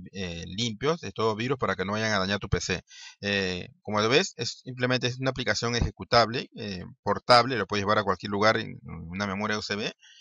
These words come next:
y lo puedes utilizar. No tienes que instalarlo, simplemente ejecutarlo como administrador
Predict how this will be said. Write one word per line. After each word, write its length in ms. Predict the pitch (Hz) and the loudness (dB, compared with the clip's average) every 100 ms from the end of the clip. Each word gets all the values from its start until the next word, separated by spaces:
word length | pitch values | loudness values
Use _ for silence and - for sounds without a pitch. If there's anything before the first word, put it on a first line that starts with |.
| - - - | -20 -20 -8
y 200 | 123 117 | -4 0
lo 120 | 110 | 0
puedes 160 | 127 143 | 0 -2
utilizar. 440 | 135 113 117 92 | -4 -4 0 0
No 140 | 98 | 0
tienes 220 | 117 120 117 | -4 -4 -4
que 60 | |
instalarlo, 500 | 98 98 104 117 131 | -4 0 4 4 4
simplemente 460 | - 107 104 107 104 | -6 -6 -4 -2 -2
ejecutarlo 680 | 98 87 85 107 101 98 - - _ - | -4 -8 0 4 4 0 -6 -12 _ -6
como 180 | 98 | 0
administrador 680 | 107 117 117 - 120 123 156 | 0 0 -4 2 4 4 2